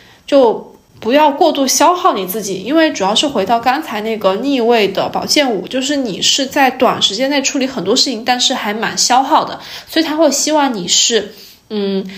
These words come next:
保持住这个又快又稳的节奏，去做你的体力刚好能完成的事情。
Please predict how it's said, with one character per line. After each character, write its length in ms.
保 200
持 200
住 200
这 160
个 80
又 240
快 360
又 220
稳 300
的 80
节 320
奏， 340
去 320
做 220
你 180
的 160
体 320
力 200
刚 320
好 320
能 220
完 220
成 160
的 100
事 220
情。 280